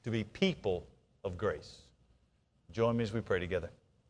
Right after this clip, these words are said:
Your heads bowed this morning as we go to the Lord in a time of commitment and prayer. For those of you that would like to send in electronically, you can send an email. We see all of the prayer requests. I've already gotten several this morning.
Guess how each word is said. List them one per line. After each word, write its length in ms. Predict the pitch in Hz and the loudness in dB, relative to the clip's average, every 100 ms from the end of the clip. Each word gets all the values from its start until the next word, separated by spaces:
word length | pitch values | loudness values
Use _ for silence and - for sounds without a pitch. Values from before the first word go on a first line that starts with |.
| _ _ _ _ - - | _ _ _ _ -20 -10
Your 120 | 107 | -2
heads 180 | 117 127 | 2 4
bowed 240 | 113 131 120 | 10 12 10
this 160 | - | 4
morning 320 | 135 139 135 | 4 6 6
as 100 | 113 | 4
we 120 | 98 101 | 2 4
go 160 | 127 | 4
to 40 | 110 | 6
the 140 | 113 | 4
Lord 300 | 127 139 131 - - _ _ _ _ _ _ _ _ _ _ | 8 8 6 -4 -18 _ _ _ _ _ _ _ _ _ _
in 80 | 107 | -4
a 60 | 104 | -2
time 340 | 139 156 151 | 8 8 8
of 160 | 123 - | 6 2
commitment 460 | 135 156 170 127 | 8 8 8 2
and 120 | 117 | 0
prayer. 360 | - 147 165 185 - - _ _ _ _ _ _ _ _ _ - - _ _ _ - | 4 8 8 6 -2 -18 _ _ _ _ _ _ _ _ _ -20 -20 _ _ _ -6
For 60 | 113 | 6
those 300 | 135 160 139 | 10 10 10
of 80 | 139 | 6
you 180 | 220 | 6
that 320 | 147 120 104 - - - _ _ _ - - - - | 10 10 8 2 -16 -20 _ _ _ -20 -20 -20 -4
would 100 | 110 | 8
like 220 | 139 143 | 8 8
to 60 | 131 | 2
send 340 | - 170 170 | 4 6 8
in 220 | 165 170 143 | 8 8 8
electronically, 760 | 143 139 165 160 170 180 180 | 8 8 8 8 8 6 6
you 80 | 135 | 4
can 140 | 117 | 0
send 220 | 95 123 117 | 0 0 4
an 80 | |
email. 400 | 135 151 147 151 | 4 8 10 10
We 100 | 123 | 8
see 240 | 117 139 127 | 4 6 10
all 220 | 127 147 | 12 10
of 80 | 123 | 8
the 80 | 110 | 2
prayer 240 | 143 135 | 6 6
requests. 440 | 127 - 135 131 | 6 8 10 10
I've 80 | - | 6
already 200 | 123 123 | 6 8
gotten 240 | 127 123 107 | 6 6 4
several 320 | 139 131 120 | 4 6 2
this 180 | 113 - | 0 4
morning. 300 | 127 127 | 6 6